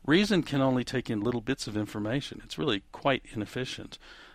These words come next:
And the, the working space for reason is pretty small, too. That's why you will hear about most all of these scientific breakthroughs and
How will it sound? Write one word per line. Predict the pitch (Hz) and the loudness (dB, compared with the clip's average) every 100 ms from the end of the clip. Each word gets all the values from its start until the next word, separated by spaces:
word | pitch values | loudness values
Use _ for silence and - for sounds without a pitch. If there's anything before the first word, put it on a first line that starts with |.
| _ | _
And | - 104 | -6 -4
the, | 95 95 | -4 -4
the | - | -4
working | 98 123 131 117 104 | 2 2 2 -2 -2
space | - 113 101 - - | 0 0 0 -4 -8
for | - 110 | -6 -2
reason | 101 101 95 95 | 0 -2 -2 -6
is | 92 | -6
pretty | - 107 95 | -6 -4 -4
small, | - 104 98 95 | -2 -2 -2 -4
too. | - 135 101 - _ - - - - _ | -2 0 0 -4 _ -20 -20 -20 -20 _
That's | - 113 - | 4 4 4
why | 127 123 | 2 2
you | 110 110 | 2 2
will | 135 | 2
hear | 135 123 113 110 | 2 2 0 0
about | 107 101 113 | -2 -4 0
most | 110 117 113 - - - - | 2 4 2 -2 -6 -14 0
all | 113 117 | 4 6
of | 127 | 4
these | 117 110 | 2 -2
scientific | - 127 120 120 123 - - - | 0 2 2 0 -2 -4 -8 -4
breakthroughs | 135 139 - - 127 123 117 113 113 107 | 2 2 0 -4 0 2 2 0 -2 -4
and | 98 98 | -4 -6